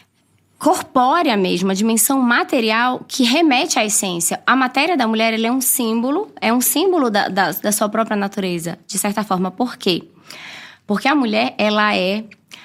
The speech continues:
aí a gente vai falar, ela é o arquétipo da criação. Por quê? Porque a criação é aquilo que recebe o dom de Deus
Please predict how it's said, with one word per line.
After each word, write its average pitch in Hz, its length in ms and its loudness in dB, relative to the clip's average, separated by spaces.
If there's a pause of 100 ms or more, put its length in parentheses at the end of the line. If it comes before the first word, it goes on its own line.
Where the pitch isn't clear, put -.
(100)
aí 180 140 2
a 196 40 0
gente 202 140 0
vai 202 100 -2
falar, 190 260 0
ela 196 140 2
é 220 80 2
o 233 40 2
arquétipo 240 880 -2 (120)
da 214 120 2
criação. 208 580 0 (840)
Por 220 200 0
quê? 165 240 -4 (680)
Porque - 180 -2
a 277 60 2
criação 247 400 0
é 220 80 0
aquilo 226 260 -2
que 226 120 -4
recebe 220 420 -2
o 302 40 0
dom 269 140 0
de 233 140 -2
Deus 185 560 -4